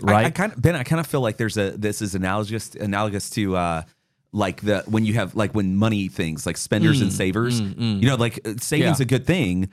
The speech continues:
Speaker 1: right?
Speaker 2: Good
Speaker 1: But if,
Speaker 2: word.
Speaker 1: but if you don't ever, if you don't, if you're not generous with that, if you never
Speaker 2: Mm.
Speaker 1: just, and, and even generous with your own family and making memories and enjoying whatever, like, what's the point? Like, we miss it. There, there's a validation to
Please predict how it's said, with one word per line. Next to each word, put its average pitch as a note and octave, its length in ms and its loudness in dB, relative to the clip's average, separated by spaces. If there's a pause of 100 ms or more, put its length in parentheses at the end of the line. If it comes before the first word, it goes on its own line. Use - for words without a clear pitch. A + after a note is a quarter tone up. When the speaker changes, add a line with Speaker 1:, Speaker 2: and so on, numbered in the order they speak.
(260)
Speaker 1:
right? B2 140 6
Speaker 2:
Good A#2 80 4
Speaker 1:
But B2 80 6
if, F#2+ 40 2
Speaker 2:
word. G2+ 180 -4
Speaker 1:
but B2+ 120 6
if B2 120 -2
you C3+ 100 2
don't C3+ 280 4
ever, A#2 540 2
if A#2+ 180 -2
you C3 80 4
don't, C3 180 2
if A#2 200 -4
you're B2 100 4
not A2+ 140 0
generous A#2 420 0
with C#3 80 2
that, B2+ 160 2
if A#2 140 -4
you A2 40 4
never G#2+ 300 2
Speaker 2:
Mm. G2 40 -4
Speaker 1:
just, G#2+ 220 -2
and, A2+ 200 -2
and A2+ 200 0
even B2+ 300 2
generous A2+ 340 0
with A2 100 -2
your G#2 120 2
own G2 120 2
family A2+ 340 -2
and F#2 80 0
making G2+ 260 -2
memories G2+ 320 -2
and F#2+ 80 -2
enjoying G2+ 400 0
whatever, F#2+ 220 0
like, F#2+ 160 -2
what's G#2+ 180 -2
the - 80 -4
point? G#2+ 320 0
Like, F2+ 220 -4
we G2+ 100 2
miss A2 240 0
it. F#2+ 240 -4
There, A#2 120 -2
there's A2 260 -2
a G2+ 120 0
validation G#2+ 840 -2
to F#2+ 120 -4